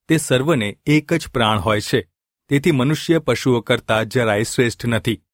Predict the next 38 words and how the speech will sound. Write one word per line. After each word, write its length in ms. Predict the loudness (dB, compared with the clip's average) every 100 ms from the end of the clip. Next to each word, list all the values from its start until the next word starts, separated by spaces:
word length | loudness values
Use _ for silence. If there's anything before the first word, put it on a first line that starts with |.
| _ _ _ _ _
શું 220 | -4 -2 0
તે 100 | 0
સગળું 360 | 0 0 0
વ્યર્થ 260 | 2 0 0
નથી? 340 | -2 -2 -6 _ _ _ _ _ _ _ -2
એક 280 | -2 0
જ 220 | 0 0 0
જગાએ 220 | 0 0
સર્વ 340 | 0 -2 0
જાય 260 | 0 0 -2
છે. 160 | -4 -8 _ _ _ _ -6
સર્વ 360 | 0 2 2
ધૂળના 480 | 0 2 2 2 2
છીએ 340 | -2 -2 0 0
અને 240 | 0 -2
અંતે 380 | 0 -2 0 0
સર્વ 340 | 0 -2 0 -2
ધૂળમાં 420 | 0 0 2 2
જ 60 |
મળી 240 | 2 2 2
જાય 200 | 0 0
છે. 160 | -2 -6 _ _ _ _ _ _ _
મનુષ્યનો 500 | 0 2 0 0 0
આત્મા 340 | 0 -2 0 -2
ઉપર 320 | 0 0 0
જાય 200 | 0 0
છે 200 | -4 -6 _ _ -2
અને 160 | 0
પશુનો 460 | 2 0 0 0 2
આત્મા 340 | 2 0 0
નીચે 240 | 0 2 0
પૃથ્વીમાં 580 | 0 -2 2 2 2 2
જાય 200 | 0 0
છે, 160 | -2
તેની 220 | 0 -2
ખબર 300 | 0 0 0
કોને 260 | 2 0 0
છે? 160 | -4